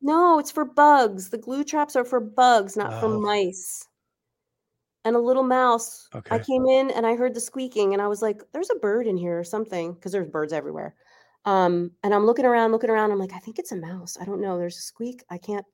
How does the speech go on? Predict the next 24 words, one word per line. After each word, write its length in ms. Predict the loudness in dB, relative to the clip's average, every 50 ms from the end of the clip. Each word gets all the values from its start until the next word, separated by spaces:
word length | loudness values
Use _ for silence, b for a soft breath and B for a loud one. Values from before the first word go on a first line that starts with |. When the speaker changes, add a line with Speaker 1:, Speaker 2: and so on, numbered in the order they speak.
| _ _ _ _ _ _
Speaker 1:
And 120 | -4 -2 0
then 100 | 0 0
I 100 | 0 0
look 220 | 0 0 0 0
in 60 | -2 -4
the 60 | -4
trap 360 | -4 -2 -2 -2 -2 -2 -6 -8
and 80 | -8
it's 160 | -8 -8 -8 -12
stuck 520 | -14 -14 -4 0 2 2 2 0 -8 _ _ _ _ _ _ _ _ _ -4
on 120 | 0 0
the 80 | 0 0
trap 340 | -2 -2 0 0 0 -2 -2
and 80 | -4 -4
it's 120 | -4 -4
bleeding 680 | -6 _ -6 -4 -2 -2 2 2 4 4 4 2 0 -4 -10 _ _ _ _ _ _ _
and 100 | -6 -6
it's 100 | -6 -6
crying 840 | -8 -10 -2 0 2 2 2 2 2 2 2 2 0 -2 -4 -6 -12 _ _ _ _ _ _ _ _ _ _ _
and 140 | -2 0 0
it 40 | 0
was 120 | -2 -6
completely 460 | -10 -14 -14 -12 -6 -4 -2 -2 -2
traumatic. 600 | -2 -2 -4 -4 -2 -2 -4 -4 -8 -10 _ _